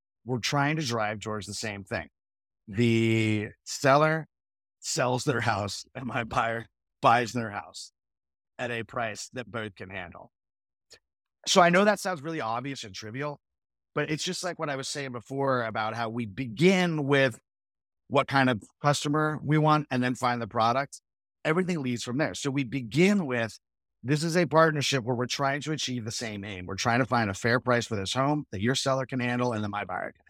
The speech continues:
handle. So then let's get really specific from there. If once we've understood that and if we've hopefully conveyed that by the way we're carrying ourselves with the listing agent,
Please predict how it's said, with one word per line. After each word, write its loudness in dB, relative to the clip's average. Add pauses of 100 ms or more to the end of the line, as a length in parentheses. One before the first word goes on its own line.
handle. -16 (720)
So 2
then 4
let's 2
get 0
really -2
specific -8
from -14
there. -16 (1200)
If 2
once 4
we've 0
understood -2
that 0
and -6
if -8
we've -6
hopefully 0
conveyed -2
that 0
by -4
the -4
way -4
we're -4
carrying -4
ourselves -6
with 2
the -6
listing -2
agent, -2